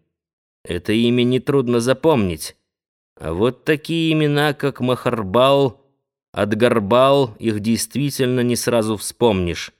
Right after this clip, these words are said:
«Длинны очень», — заметил Дукарион. «У нас, этрусков, язык трудный, а имена короткие и простые. Вот, к примеру, меня зовут Велом.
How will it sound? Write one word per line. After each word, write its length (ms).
«Длинны 760
очень», — 560
заметил 540
Дукарион. 580
«У 100
нас, 300
этрусков, 600
язык 300
трудный, 520
а 220
имена 320
короткие 540
и 20
простые. 720
Вот, 380
к 80
примеру, 420
меня 340
зовут 320
Велом. 560